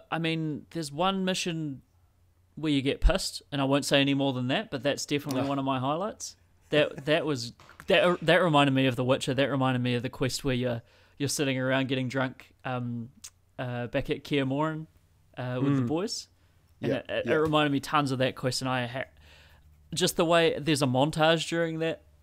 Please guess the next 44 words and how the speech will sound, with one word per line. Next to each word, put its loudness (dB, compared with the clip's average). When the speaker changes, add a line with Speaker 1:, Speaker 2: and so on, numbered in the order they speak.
Speaker 1:
during -2
that, -2
um, -2
mission, -4
and 0
that 2
Speaker 2:
Mm. 0
Speaker 1:
montage 2
had -2
me -2
laughing -4
out 0
loud. 0
It's -6
absolutely -2
fantastic. -8
Speaker 2:
<laughs> -8
Speaker 1:
It's -8
Speaker 2:
Yeah. -4
Th- -12
Speaker 1:
that's, -4
so -2
that's 4
Speaker 2:
s- -10
Speaker 1:
definitely 0
a 4
highlight, 2
and 0
just 2
sort 4
of, 0
it, -4
it -4
captures, -2
um, 2
it -10
captures -4
being 2
really 2
drunk -2
<laughs> -6
just -8
really 2
well. 2